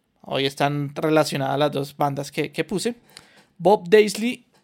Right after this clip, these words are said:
que venía de Rainbow, Uriah Heep y, e Yngwie Malmsteen en el bajo. Y Lee Kerslake en batería, quien también venía de Uriah Heep.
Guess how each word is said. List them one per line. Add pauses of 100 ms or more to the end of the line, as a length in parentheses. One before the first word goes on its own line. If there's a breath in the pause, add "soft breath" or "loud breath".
(140)
que
venía
de
Rainbow,
Uriah
Heep
y,
e
Yngwie
Malmsteen
en
el
bajo. (1080 soft breath)
Y
Lee
Kerslake (320)
en
batería,
quien
también
venía
de
Uriah
Heep.